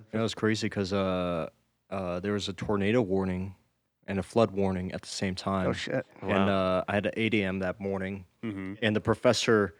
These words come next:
Speaker 1: sent out an email at, like, seven thirty saying, like, "Hey, class is not canceled unless the school cancels class."
Speaker 3: Mm-hmm.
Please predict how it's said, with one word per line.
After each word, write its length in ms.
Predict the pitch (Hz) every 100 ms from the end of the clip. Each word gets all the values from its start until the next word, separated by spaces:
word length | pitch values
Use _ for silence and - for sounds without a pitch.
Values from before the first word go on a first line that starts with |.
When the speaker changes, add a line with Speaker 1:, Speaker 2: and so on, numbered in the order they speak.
| -
Speaker 1:
sent 340 | - 127 120
out 100 | 147
an 120 | 135 117
email 420 | 110 107 98 92
at, 120 | 95 95
like, 180 | 90
seven 560 | - - - 113 107 107
thirty 520 | - 101 95 87 82 -
saying, 340 | - 104 95
like, 200 | 98 95
"Hey, 140 | 113 104
class 340 | - 113 -
is 100 | 101
not 200 | 110 107
canceled 440 | - 110 - 107 -
unless 360 | 104 104 -
the 140 | 110 92
school 380 | - - 117
cancels 480 | 101 - 104 - 98
class." 500 | - 101 82 - - -
Speaker 3:
Mm-hmm. 340 | 101 92 87